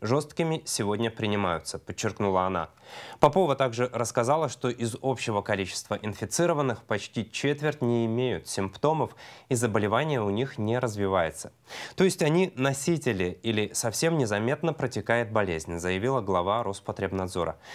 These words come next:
При этом она отметила, что пока неизвестно, формируется ли иммунитет у таких бессимптомных и транзисторных, транзиторных носителей вируса. Кроме того, она призвала носить маски при выходе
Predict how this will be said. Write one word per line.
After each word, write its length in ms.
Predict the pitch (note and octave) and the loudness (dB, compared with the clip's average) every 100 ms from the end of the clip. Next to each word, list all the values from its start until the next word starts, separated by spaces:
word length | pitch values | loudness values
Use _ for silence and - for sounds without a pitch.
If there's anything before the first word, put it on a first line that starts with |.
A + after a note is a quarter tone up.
| - - | -12 0
При 140 | D#3 | 2
этом 260 | D3+ A#2 G#2+ | 4 2 0
она 180 | G#2+ F#2+ | 0 0
отметила, 480 | G#2+ C#3+ D3 B2 | 0 0 0 0
что 240 | G#2+ - A2 | -2 -2 -4
пока 440 | - G#2+ - C#3+ | 2 0 2 0
неизвестно, 680 | D3+ B2+ G2+ A2+ D3+ - G2 | 2 0 0 0 -2 -2 -6
формируется 640 | F2+ F2 F#2+ B2+ C3+ - G#2 | -2 -2 0 0 -2 -2 -2
ли 200 | G2+ - | -2 -2
иммунитет 600 | G#2+ G#2+ G2+ A#2 D3 G#2 | -2 0 -2 0 -2 -2
у 40 | |
таких 380 | F#2+ F#2 F#2+ F2+ | -4 -4 -4 -4
бессимптомных 840 | F#2+ F#2+ G2 G2 - D#3 C#3 G2 G2+ | -6 -4 -4 0 2 2 0 -2 -4
и 160 | F#2 - - | -4 -6 -8
транзисторных, 840 | A2+ A2 G2+ A#2 - G#2 G#2+ G2+ - - - _ - | 0 0 0 -2 -2 -2 0 -2 -6 -20 -20 _ -2
транзиторных 1040 | A2+ A2+ G2 G#2 B2+ - C#3 B2+ F#2+ F2+ | 0 2 0 -2 -2 2 2 2 0 -2
носителей 520 | G2 F#2+ G#2+ F#2+ F#2+ | -2 -2 -4 -2 -2
вируса. 480 | F#2+ G#2+ F#2 - F#2+ - - - | 0 0 -2 -6 -12 -12 -20 -6
Кроме 240 | - F#3 E3 | 2 2 4
того, 380 | C3+ A2+ A#2 - | 0 0 0 0
она 260 | A#2+ C3 | 0 0
призвала 460 | C3 A#2+ A2 C3+ C3+ | 0 -4 0 2 2
носить 380 | A2 A2 B2 - | -2 -4 -6 0
маски 400 | A2+ C#3 - - | 0 0 -2 -6
при 260 | - A2 | -4 -4
выходе 600 | A#2 G2 G2 G#2 F2+ F2 | -4 -4 -4 -2 -2 -2